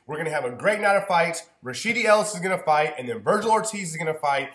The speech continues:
and then them two will fight sometime in June or something. Who knows when? But the lead up is so exciting. Um, I can't wait to be there, guys. I can't wait to see this,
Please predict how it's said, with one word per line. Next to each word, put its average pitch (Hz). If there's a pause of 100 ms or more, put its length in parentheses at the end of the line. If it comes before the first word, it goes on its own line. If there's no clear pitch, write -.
(180)
and 139
then 143
them 156
two 139
will 123
fight 123
sometime 131
in 113 (100)
June 131
or 117
something. 117
Who 156
knows 135
when? 117 (340)
But 131 (260)
the 151
lead 214
up 214
is -
so 214
exciting. 160 (260)
Um, 127 (280)
I 160
can't 147
wait 196
to 190
be 180
there, 175
guys. 165
I 143
can't 165
wait 170
to 156
see 175
this, 160